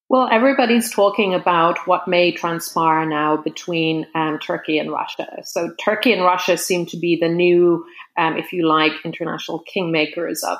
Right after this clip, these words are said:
of Libya. Um, Turkey feels it's on a roll. It has, uh, managed to rout Haftar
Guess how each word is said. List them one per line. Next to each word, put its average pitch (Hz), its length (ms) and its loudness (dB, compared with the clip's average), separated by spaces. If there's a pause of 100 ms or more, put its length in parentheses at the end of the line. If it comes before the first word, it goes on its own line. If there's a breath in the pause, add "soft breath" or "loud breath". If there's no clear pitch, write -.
(140)
of 165 180 -2
Libya. 160 460 -2 (100)
Um, 156 420 -2 (100)
Turkey 208 680 2
feels 175 300 -2
it's 175 140 -10
on 170 140 -6
a 170 60 -2
roll. 208 560 2 (180)
It 202 220 0
has, 180 500 0
uh, 160 760 0
managed 160 400 -4
to 170 80 -8
rout 170 240 4 (100)
Haftar 165 540 0